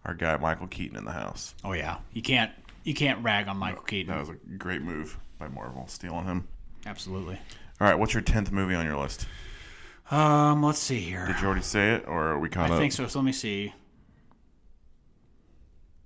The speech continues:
Speaker 2: So my number ten, according to my list, was the first Avengers.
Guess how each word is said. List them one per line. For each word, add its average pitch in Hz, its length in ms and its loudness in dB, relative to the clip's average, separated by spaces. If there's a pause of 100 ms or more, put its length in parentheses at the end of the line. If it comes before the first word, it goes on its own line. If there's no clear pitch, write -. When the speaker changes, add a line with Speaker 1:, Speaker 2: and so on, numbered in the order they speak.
(760)
Speaker 2:
So - 180 -8 (140)
my 151 380 4
number 151 240 2
ten, 127 480 0
according 123 320 -4
to 117 40 -2
my 117 180 0
list, 110 280 -4
was 104 120 -4
the 127 280 0
first 110 300 -2
Avengers. 85 520 -6